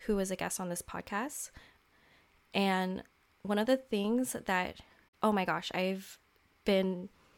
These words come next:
mind blown just thinking about it, like, this analogy she gave me. 'Cause I was starting to kind of not dismiss these opportunities, but I wasn't fully acknowledging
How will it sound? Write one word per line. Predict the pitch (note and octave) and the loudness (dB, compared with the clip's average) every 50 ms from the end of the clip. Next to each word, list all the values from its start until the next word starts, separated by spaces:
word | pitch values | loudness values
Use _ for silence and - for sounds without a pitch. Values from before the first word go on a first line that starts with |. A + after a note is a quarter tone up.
| - _ _ _ _ _ _ _ _ _ - _ _ _ - | -20 _ _ _ _ _ _ _ _ _ -20 _ _ _ 0
mind | G3 G3 G3+ F#3 F3+ F3+ F#3 G3 F#3+ | 4 4 6 6 6 4 2 2 2
blown | G#3 G#3+ A#3+ B3+ C4+ C#4 C4+ | 2 2 4 4 4 2 2
just | - G3+ - | 0 -4 -4
thinking | - F3 - A3 G#3+ A3+ | -4 -2 0 2 4 4
about | A#3+ A#3 A#3+ A#3+ B3 B3 | 4 6 6 4 4 4
it, | B3+ B3+ B3 | 4 2 2
like, | G#3+ G3 F#3+ - G3 | 0 -2 -2 -2 -2
this | F#3+ F#3+ F#3+ - | -2 -2 -2 0
analogy | - G3 F#3 F3+ F3+ F#3 F#3 - F3+ | -2 0 2 2 2 2 0 -4 -4
she | F#3 - F3 | -4 -6 -6
gave | E3+ - - - | -6 -8 -10 -10
me. | - - - G#3 G#3+ - _ - - - - - - - - _ - | -10 -10 -8 -10 -10 -12 _ -20 -20 -20 -20 -20 -20 -20 -20 _ -6
'Cause | - A3 G#3 - - _ - | -4 -4 -4 -4 -8 _ 4
I | G#3+ A3 A#3 A#3+ | 4 6 6 6
was | B3+ C4 C4 C4 C4 - - - - | 6 6 6 4 4 2 -4 -4 -4
starting | - - - A3 G#3+ A3 A3 A3+ A3 | -8 0 2 2 2 2 0 -2 -2
to | - A3 | -4 -8
kind | - - G3+ G3 F#3+ F#3+ | -6 -4 -2 0 0 0
of | F#3 F#3 F#3 - - - _ - - - - | 0 -2 -4 -6 -10 -18 _ -20 -20 -6 4
not | C#4+ F#4+ F#4+ | 4 4 6
dismiss | - F4+ - - G3+ G3+ - - | 6 2 4 4 2 0 0 0
these | G3+ G3+ - - | -2 -2 0 0
opportunities, | F#3+ F#3+ - G3+ - - - G3+ G3 F#3+ G3+ G3+ G3+ - | -2 -2 -2 -4 -4 -2 0 0 0 0 0 -2 -2 0
but | - - | 0 0
I | G3+ G3+ | 0 0
wasn't | G3+ G#3 G#3+ A#3 A3+ A3 - - - - - - | 0 0 0 2 0 0 -2 -6 -12 -20 -20 -16
fully | - - A3 A3 G#3+ G#3+ G#3+ G3+ | -8 0 2 4 6 6 4 4
acknowledging | F#3+ F#3+ G3+ - F3+ F#3 F#3+ F#3+ - C4+ C#4+ F#3 F3+ F#3 F#3+ | 2 2 2 2 2 2 2 0 -2 -2 -4 -2 -4 -6 -8